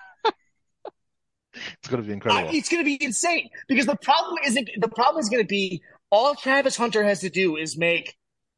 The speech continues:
Speaker 2: two plays, three, three ga-, plays that completely disrupt Lincoln's offense, and he all, all of a sudden Lincoln loses fifty-six forty-eight instead of winning sixty-three fifty-six or whatever.
Speaker 1: What, what,
Speaker 2: I
Speaker 1: what do you
Speaker 2: think,
Speaker 1: think?
Speaker 2: I think the possibility is there.
Speaker 1: What do you
Speaker 2: Because
Speaker 1: think the
Speaker 2: U S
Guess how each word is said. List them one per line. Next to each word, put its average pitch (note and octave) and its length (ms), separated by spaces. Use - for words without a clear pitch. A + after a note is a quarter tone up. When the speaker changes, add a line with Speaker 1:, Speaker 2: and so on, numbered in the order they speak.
Speaker 2:
two G#3 180
plays, G#3 540
three, G#3+ 340
three G3+ 220
ga-, G#3 240
plays A3 360
that G#3 140
completely G#3+ 460
disrupt G3+ 420
Lincoln's F#3 340
offense, A#3+ 640
and F3+ 160
he D#3+ 240
all, A3 160
all G#3+ 120
of A#3 40
a A3+ 60
sudden A3 340
Lincoln G#3 340
loses G3 440
fifty-six G3+ 560
forty-eight G3 580
instead F3+ 300
of F3 100
winning F3 460
sixty-three F#3 760
fifty-six F3+ 500
or C4 60
whatever. B3+ 460
Speaker 1:
What, C#3 240
what, C3+ 180
Speaker 2:
I C4+ 120
Speaker 1:
what D3 80
do F3+ 40
you E3 60
Speaker 2:
think, F#3 160
Speaker 1:
think? G#3 100
Speaker 2:
I - 20
think C4+ 200
the C#4 80
possibility G3+ 500
is E3 80
there. D3+ 300
Speaker 1:
What D#3+ 80
do F#3 80
you F#3+ 60
Speaker 2:
Because F3+ 180
Speaker 1:
think E3 80
the C4 60
Speaker 2:
U D3 40
S D3 60